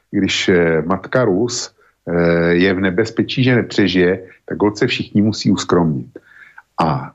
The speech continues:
já tvrdím, že jestli je pravda, že budou ex-, explodovat ceny, ceny potravin a zejména ceny energií, tak jak, e, jak si to nacházím na různých webech,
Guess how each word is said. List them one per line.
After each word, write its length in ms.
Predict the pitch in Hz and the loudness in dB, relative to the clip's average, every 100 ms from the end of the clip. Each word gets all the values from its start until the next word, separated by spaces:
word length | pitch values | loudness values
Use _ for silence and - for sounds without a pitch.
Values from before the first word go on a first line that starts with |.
| - | -2
já 220 | 85 95 | 0 0
tvrdím, 760 | - 95 85 80 76 92 131 - | -2 -4 -2 -2 0 0 -2 -4
že 400 | 87 95 78 69 - _ | 0 2 0 -2 -14 _
jestli 420 | - - - 156 | -2 -2 -2 0
je 80 | 160 | 0
pravda, 600 | - 110 101 82 127 123 _ _ _ _ _ _ - | 0 -2 -4 -4 -8 -8 _ _ _ _ _ _ -6
že 160 | 95 | -4
budou 400 | 85 90 113 143 | -2 0 2 0
ex-, 380 | - - - - - - | -2 -8 -10 -12 -8 -4
explodovat 800 | 139 - - 131 139 139 131 - - | -4 -2 2 2 4 0 -4 -8 -14
ceny, 520 | - 127 113 113 135 _ _ _ _ _ | -4 0 2 0 -6 _ _ _ _ _
ceny 280 | - 98 110 | -2 2 2
potravin 760 | - 127 - 131 110 82 76 - | 0 -4 0 0 0 -4 -8 -10
a 80 | - | -8
zejména 500 | - 87 92 117 123 117 | -2 0 2 2 2 0
ceny 380 | - 107 127 | 0 2 2
energií, 640 | 95 95 107 110 80 73 65 _ - - _ _ | 2 2 2 0 -2 -6 -8 _ -20 -20 _ _
tak 280 | - 87 - | -6 -4 -2
jak, 320 | 139 131 - | -2 -2 -2
e, 60 | 107 98 95 92 90 92 92 90 80 - - 87 | 0 2 2 0 0 -2 0 0 -2 -2 -2 0
jak 160 | 95 - | 0 0
si 260 | - 113 - - - - | 0 0 -4 -18 -14 -4
to 160 | - 110 | 0 0
nacházím 680 | 107 - 127 147 123 110 98 | 0 0 0 0 0 0 2
na 100 | 98 | 0
různých 420 | 117 117 131 104 | 0 0 2 2
webech, 380 | 123 120 101 | 2 0 -2